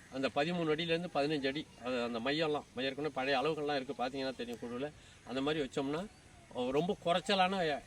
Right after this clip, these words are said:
இடம் தான் தேவைப்படும். கரும்பு குத்து எண்ணிக்கை குறையும், கரும்போட விளைச்சல் நல்லா இருக்கும். எல்லாத்த விட உ-, உற்பத்தி பண்ற பொருளோட தரம் நல்லா இருக்க, நல்லா இருக்காதாங்க பொருள் வந்து வாங்குறவங்க விரும்பிக்கிட்டே இருப்பாங்க, வேணும் வேணும்னு கேட்டுக்கிட்டே இருப்பாங்க. எப்பெல்லாம் வாங்குறவங்க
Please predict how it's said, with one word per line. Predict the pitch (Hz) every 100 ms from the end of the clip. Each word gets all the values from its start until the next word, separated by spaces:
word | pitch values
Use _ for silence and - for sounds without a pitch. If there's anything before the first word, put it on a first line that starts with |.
| 135
இடம் | 160 170
தான் | 170 -
தேவைப்படும். | 160 139 127 -
கரும்பு | 135 170 156 -
குத்து | 160 - - 151
எண்ணிக்கை | 175 170 147
குறையும், | 139 143 143 - - - - 131
கரும்போட | 156 190 165 135
விளைச்சல் | 175 185 165 143
நல்லா | 147
இருக்கும். | - - 170 - - - -
எல்லாத்த | - 165 170
விட | 185 - - 160
உ-, | 180 -
உற்பத்தி | - 240 220 185
பண்ற | 165 - 190
பொருளோட | 214 240 233 185 -
தரம் | 175 190 170
நல்லா | 175 180
இருக்க, | 170 160
நல்லா | 160 185
இருக்காதாங்க | 160 156 160 190 - - - -
பொருள் | 165 196 196 175
வந்து | 175 202 165 - - - - - - 143
வாங்குறவங்க | 196 220 208 180 151
விரும்பிக்கிட்டே | 185 208 190 180 185
இருப்பாங்க, | - 139 117 - - - 147
வேணும் | 202 202
வேணும்னு | 185 202 185
கேட்டுக்கிட்டே | 165 170 170 170
இருப்பாங்க. | 151 127 113 - - - 123
எப்பெல்லாம் | 127 180 190 220 180
வாங்குறவங்க | 208 220 208